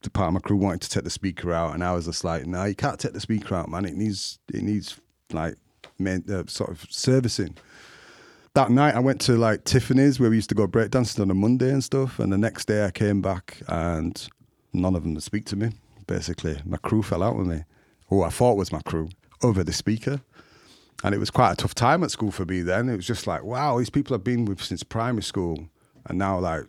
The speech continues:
<sighs> just being shit, really, do you know what I mean? A bit of bullying and all that kind of shit. And I was like, the, and the person was like, as we used to say back in the day, the person I was tight with was the cock of the school. Do you know what I mean? So everybody did what this guy said. Do you know what I mean? So it was just like,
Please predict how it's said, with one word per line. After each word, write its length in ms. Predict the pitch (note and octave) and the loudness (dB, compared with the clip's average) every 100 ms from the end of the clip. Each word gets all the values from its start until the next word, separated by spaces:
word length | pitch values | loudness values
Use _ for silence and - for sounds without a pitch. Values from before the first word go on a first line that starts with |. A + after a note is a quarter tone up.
| - - | -14 -16
<sighs> 260 | - - - | -14 -16 -14
just 180 | - - | -10 -6
being 340 | E2+ D2+ D2+ | -4 -6 -8
shit, 420 | - - G2 - - _ | -8 -2 -2 -4 -12 _
really, 340 | - D#2+ D#2+ D#2 | -6 -4 -4 -6
do 140 | - | -6
you 20 | |
know 60 | E2 | -8
what 60 | E2+ | -6
I 40 | |
mean? 320 | F#2+ F#2 E2 | -4 -4 -4
A 100 | D#2+ | -6
bit 200 | E2 E2+ | -6 -8
of 120 | E2+ | -4
bullying 520 | G2+ G2+ G#2+ G#2 G#2 F#2+ | -2 2 2 2 0 -2
and 100 | F2+ | -6
all 80 | |
that 140 | A2 A#2 | -6 -6
kind 180 | B2 A2+ | -6 -4
of 60 | |
shit. 320 | - D3+ D#3+ - - - - - - - | -2 -2 -4 -12 -20 -20 -20 -20 -18 -4
And 120 | G2 | 2
I 40 | G2+ | 2
was 140 | G#2+ | 4
like, 280 | G#2 G2+ G#2+ | 2 2 2
the, 160 | B2 - | 0 2
and 380 | A#2 G2+ G2+ - | 0 -2 -4 -6
the 80 | - | -4
person 520 | - C3 C3+ - G#2+ | 2 4 4 2 0
was 160 | A2+ G2 | 0 0
like, 220 | G2 F2+ | -2 -2
as 200 | D#2+ F2+ | -4 -2
we 100 | F#2 | 0
used 140 | G2 - | 0 0
to 80 | G2 | 0
say 160 | G2 | 0
back 220 | F#2+ F2+ | 0 -4
in 60 | F#2 | -2
the 80 | F#2 | 0
day, 220 | F#2+ G2+ | 2 0
the 100 | F2+ | 2
person 300 | - A#2+ A2+ | 2 2 2
I 40 | |
was 140 | F#2+ F2+ | 0 -2
tight 280 | F2+ B2+ G#2 | -2 0 0
with 160 | F2+ | -2
was 140 | F#2 F2+ | -4 -6
the 80 | |
cock 220 | - A#2+ - | -4 -4 -4
of 60 | |
the 60 | D#2 | -6
school. 320 | - C3 F3+ | -2 0 0
Do 680 | G2 - _ _ - - - | -4 -14 _ _ -20 -20 -8
you 60 | G2 | -4
know 60 | |
what 40 | G2 | 2
I 40 | |
mean? 220 | A#2+ A2+ | 4 4
So 160 | F#2+ G#2 | 2 2
everybody 360 | G2 A#2+ G2+ F#2 | 2 2 0 2
did 180 | B2+ | 2
what 140 | A2 G#2 | 2 2
this 140 | G2+ | 0
guy 220 | - F2+ | 0 0
said. 400 | D#2+ A#2 G2 D#2 - | 0 0 -2 -4 -6
Do 100 | - | -2
you 60 | G#2 | 2
know 80 | A2 | 2
what 80 | |
I 40 | G#2+ | 2
mean? 100 | F2 | 0
So 260 | - F2+ | 0 0
it 40 | F2 | 0
was 120 | F2+ | -2
just 180 | A2 - | -2 0
like, 320 | F2+ E2+ | 0 0